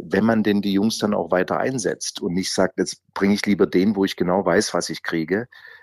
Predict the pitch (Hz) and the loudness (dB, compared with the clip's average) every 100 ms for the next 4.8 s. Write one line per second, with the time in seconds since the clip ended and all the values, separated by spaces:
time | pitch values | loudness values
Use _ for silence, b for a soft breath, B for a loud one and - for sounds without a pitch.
0 | B 95 90 87 101 92 - 107 104 90 | B 2 2 2 -2 -2 0 2 2 2
1 | 95 101 - 107 - 98 98 92 90 90 | 2 2 2 -2 2 4 4 2 2 2
2 | 123 120 98 98 - 92 113 120 95 101 | 2 2 2 0 0 -2 -2 -2 -2 0
3 | 101 95 - 92 - 107 95 104 - - | -2 -4 -2 -2 -2 -4 -4 -4 -6 -6
4 | 135 - - 82 - 78 - - | -8 -10 -14 -14 -8 -8 -6 -10